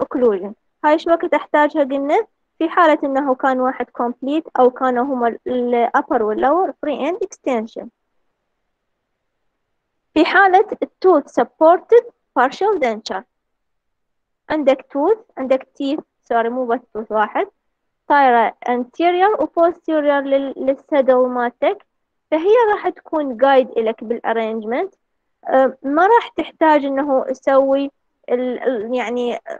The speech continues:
أه، ما، فد extra steps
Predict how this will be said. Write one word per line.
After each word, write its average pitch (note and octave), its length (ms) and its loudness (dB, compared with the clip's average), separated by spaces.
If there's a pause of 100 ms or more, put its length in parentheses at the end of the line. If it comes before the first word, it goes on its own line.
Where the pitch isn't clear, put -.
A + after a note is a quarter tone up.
(520)
أه، - 180 -6 (240)
ما، C#4 180 -4 (840)
فد C4 240 2
extra C#4+ 460 0
steps C4+ 540 0